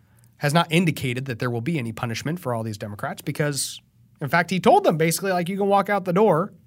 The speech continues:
And so there was this lack of coordination between the chambers. There seemed to be a lack of even understanding of what we wanted to accomplish from the, from the beginning. There didn't seem to be coordination.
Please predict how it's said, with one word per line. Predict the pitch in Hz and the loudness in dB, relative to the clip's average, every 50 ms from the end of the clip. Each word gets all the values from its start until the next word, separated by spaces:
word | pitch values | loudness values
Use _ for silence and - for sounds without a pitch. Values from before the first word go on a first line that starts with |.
| _ _ _ - - - - - - - - - | _ _ _ -20 -20 -20 -20 -20 -20 -20 -18 -6
And | - 165 170 170 160 | -2 -2 0 0 0
so | - - 196 185 180 175 175 175 170 165 170 165 165 - - - _ _ _ _ _ _ _ _ _ _ _ _ _ _ _ _ _ _ _ _ _ _ _ _ _ _ _ _ _ _ _ - | 0 0 0 2 2 2 4 4 4 4 2 0 -2 -8 -12 -18 _ _ _ _ _ _ _ _ _ _ _ _ _ _ _ _ _ _ _ _ _ _ _ _ _ _ _ _ _ _ _ -2
there | 165 151 | -2 0
was | 139 117 | 0 -2
this | 131 123 - | -4 -4 0
lack | 160 170 196 214 | 2 2 2 2
of | 233 196 | 2 -2
coordination | - - 190 170 156 147 131 - - 131 | 0 -2 0 0 0 0 0 -2 -6 -10
between | - - 127 | -10 -8 -8
the | 117 | -8
chambers. | - - 113 110 107 - - - - - - - - - _ _ _ _ - | -8 -10 -12 -12 -14 -14 -16 -16 -14 -16 -16 -16 -18 -20 _ _ _ _ -8
There | 131 120 | -8 -6
seemed | - - - - 220 220 226 208 | -4 -4 -2 0 0 0 0 0
to | 202 | 0
be | 180 180 | 0 0
a | 156 135 | 0 0
lack | 127 131 135 139 151 - - | 0 -2 0 -2 -2 -2 -4
of | 143 131 | -6 -6
even | 139 143 143 139 135 | -6 -4 -4 -2 -2
understanding | 135 127 120 117 - - 139 139 143 135 123 | -2 -4 -4 -6 -8 -6 -6 -4 -4 -4 -6
of | 110 117 | -6 -6
what | 120 131 - | -6 -6 -4
we | 139 120 | -6 -6
wanted | 107 110 131 135 127 113 | -6 -6 -6 -8 -8 -8
to | 117 107 | -10 -12
accomplish | 104 - 131 117 117 117 131 127 - | -10 -8 -6 -6 -6 -8 -10 -12 -12
from | - - 120 | -12 -12 -12
the, | 113 113 123 123 - _ _ _ _ _ _ _ _ _ _ _ | -12 -10 -12 -14 -16 _ _ _ _ _ _ _ _ _ _ _
from | - - 147 131 | -4 -4 -4 -4
the | 113 | -4
beginning. | 113 117 110 113 160 185 170 139 123 117 120 - _ _ _ _ _ _ _ _ _ _ _ _ _ _ _ _ - - - - - - - - _ _ | -6 -10 -4 -2 -2 0 0 -2 -4 -6 -10 -14 _ _ _ _ _ _ _ _ _ _ _ _ _ _ _ _ -20 -20 -20 -20 -20 -20 -20 -20 _ _
There | - 143 131 | 0 0 2
didn't | 127 151 175 180 147 | 2 2 0 0 0
seem | - - 147 135 | 0 -2 -2 -2
to | 127 | -4
be | 123 123 | -4 -8
coordination. | 117 - - 127 120 127 170 175 170 156 - 170 156 147 147 147 - | -8 -6 -6 -6 -4 -2 -2 -2 -2 -2 -2 -2 -2 -2 -4 -6 -10